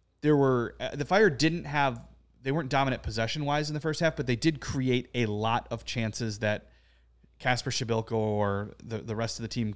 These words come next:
couldn't finish. And it was one of those where it's halftime and you're like, "Okay, yeah, they're playing well, but if you don't finish your chances," I feel like I have, like, certain tweets that I, I could just draft and, and clean up a little bit and send for the next game. Lawrence sent something to me on, I think in the Houston game,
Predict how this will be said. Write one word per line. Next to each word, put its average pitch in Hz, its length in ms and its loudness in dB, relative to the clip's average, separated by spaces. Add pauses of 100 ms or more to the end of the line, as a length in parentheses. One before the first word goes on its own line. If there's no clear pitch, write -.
couldn't 110 260 -2
finish. 98 420 -8
And 120 100 -4
it 107 60 -4
was 117 140 -6
one 147 100 0
of 143 60 -2
those 135 200 0
where 123 120 0
it's 110 140 -4
halftime 127 320 -2
and 113 100 -4
you're 110 100 -4
like, 104 220 -4 (1040)
"Okay, 135 300 2
yeah, 117 320 4
they're 117 180 0
playing 120 340 0
well, 107 220 2
but 104 200 -2
if - 220 -8
you 123 80 -6
don't 120 320 0
finish 123 260 -2
your 120 60 -8
chances," 113 400 -2
I 107 80 -2
feel 123 180 -4
like 117 240 -2
I 113 60 -6
have, 104 320 -4
like, 101 160 -4
certain 107 320 -4
tweets - 440 -8
that 104 100 -4
I, 101 100 -4 (180)
I 104 120 -4
could 104 240 -12
just - 180 -8 (320)
draft 107 400 -4
and, 101 240 -6
and 104 180 -8 (180)
clean 127 200 0
up 113 120 -2
a 117 40 -2
little 110 180 0
bit 107 140 -6
and 104 80 -10
send 110 240 -4
for 110 80 -10
the 107 80 -6
next 104 180 -6
game. 110 240 -4 (800)
Lawrence 147 300 0
sent 120 320 -4
something 113 260 -6
to 110 60 -4
me 110 160 -2
on, 104 260 -2
I - 80 -6
think 127 220 -2
in 113 80 -4
the 110 80 -6
Houston 120 360 -6
game, 101 300 -6